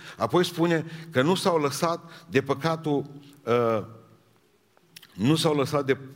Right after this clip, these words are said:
păcatul pornografie, pentru că cuvântul, uh, de la curvie de aici, nici de curvia lor, nu, este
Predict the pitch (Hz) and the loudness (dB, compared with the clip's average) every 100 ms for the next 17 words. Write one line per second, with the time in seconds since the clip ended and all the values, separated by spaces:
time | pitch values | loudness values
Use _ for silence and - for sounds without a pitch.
0 | - - - 151 143 135 120 - - - | -8 -4 -2 -2 -4 -4 -4 -6 -18 -20
1 | - - 135 120 123 120 123 165 165 123 | -6 2 2 4 2 2 0 2 2 4
2 | 123 120 123 127 131 139 214 185 165 - | 0 2 0 0 2 4 2 4 2 0
3 | - - - - 117 113 113 - 107 107 | -10 -16 -6 2 2 2 -2 -16 -14 -2
4 | 98 143 139 139 143 135 165 123 117 95 | 2 2 2 0 0 2 2 4 2 0
5 | - 120 185 - 123 143 143 131 117 120 | -2 2 2 2 0 0 2 -2 0 2
6 | 110 110 92 120 151 104 104 120 123 127 | 2 2 0 0 0 0 0 -2 -2 0
7 | 120 110 | 0 0